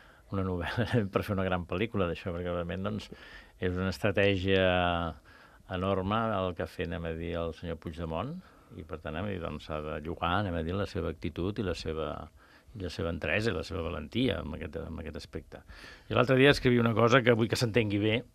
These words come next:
<clears throat> que, esclar, que hi ha una sensació, diríem, de, de frustració i de derrota, en certa manera, que jo crec que si no s'assumeix,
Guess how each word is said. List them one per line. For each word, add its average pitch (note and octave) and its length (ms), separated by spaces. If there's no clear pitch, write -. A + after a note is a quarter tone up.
<clears throat> - 60
que, - 80
esclar, A#2+ 180
que A2 80
hi A#2 60
ha B2 40
una A#2+ 120
sensació, A#2+ 640
diríem, G2 520
de, G2 120
de F2 120
frustració - 480
i G2+ 60
de G2+ 120
derrota, G2 580
en F#2 140
certa F#2+ 260
manera, G2 420
que A2 100
jo G2 80
crec A#2 220
que A#2 60
si - 120
no A2+ 140
s'assumeix, G#2+ 680